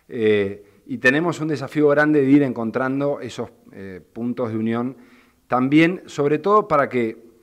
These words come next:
con este auge que estamos viendo de los loteos, eh,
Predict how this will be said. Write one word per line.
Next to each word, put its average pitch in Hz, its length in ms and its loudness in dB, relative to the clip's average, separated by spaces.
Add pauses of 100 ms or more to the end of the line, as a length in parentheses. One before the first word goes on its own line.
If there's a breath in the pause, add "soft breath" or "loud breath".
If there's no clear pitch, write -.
(140)
con 113 160 -8
este 127 200 -6
auge 139 240 -2
que 107 80 -8
estamos 123 280 -8
viendo 127 240 -2
de 113 60 -2
los 110 160 -4
loteos, 143 760 -4
eh, 95 440 -12